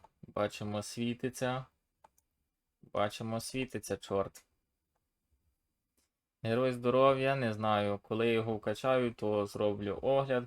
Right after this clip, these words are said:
подивимося, може можна його десь щось і прикрутити.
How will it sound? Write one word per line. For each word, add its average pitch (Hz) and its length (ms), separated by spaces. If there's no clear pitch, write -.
подивимося, 110 760
може 107 500
можна 101 500
його 98 480
десь 98 500
щось 98 580
і 98 180
прикрутити. 104 920